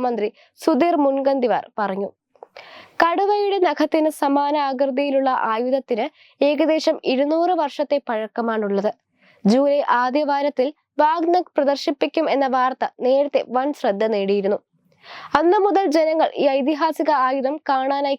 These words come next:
കാത്തിരിക്കുകയായിരുന്നു. എന്തായാലും ആ കാത്തിരിപ്പിന് വിരാമം വിട്ടുകൊണ്ട് ലണ്ടനിൽ നിന്ന് എത്തിച്ച ആയുധം നാളെ മുതൽ പടിഞ്ഞാറൻ മഹാരാഷ്ട്രയിലെ സത്താരയിലുള്ള ഛത്രപതി ശിവജി മ്യൂസിയത്തിൽ പ്രദർശനത്തിന് വെക്കും. ലണ്ടനിലെ വിക്ടോറിയ and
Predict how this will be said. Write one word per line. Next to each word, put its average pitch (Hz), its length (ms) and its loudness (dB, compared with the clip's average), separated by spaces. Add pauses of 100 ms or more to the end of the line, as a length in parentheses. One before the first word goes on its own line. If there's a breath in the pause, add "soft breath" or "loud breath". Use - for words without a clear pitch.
കാത്തിരിക്കുകയായിരുന്നു. 214 1000 -2 (420 loud breath)
എന്തായാലും 285 500 2 (200)
ആ - 20 2 (220)
കാത്തിരിപ്പിന് 311 580 0
വിരാമം 277 420 0
വിട്ടുകൊണ്ട് 285 400 -2 (400 soft breath)
ലണ്ടനിൽ 381 460 2
നിന്ന് 349 220 2
എത്തിച്ച 311 260 -4 (220)
ആയുധം 247 320 -2 (160)
നാളെ 285 400 0
മുതൽ 262 200 -2 (180)
പടിഞ്ഞാറൻ 277 600 0
മഹാരാഷ്ട്രയിലെ 262 840 0 (420 soft breath)
സത്താരയിലുള്ള 339 840 2
ഛത്രപതി 294 560 0
ശിവജി 294 360 0 (100)
മ്യൂസിയത്തിൽ 285 520 0 (100)
പ്രദർശനത്തിന് 254 720 0
വെക്കും. - 260 -6 (920 loud breath)
ലണ്ടനിലെ 392 520 2
വിക്ടോറിയ 349 520 2 (120)
and 302 120 2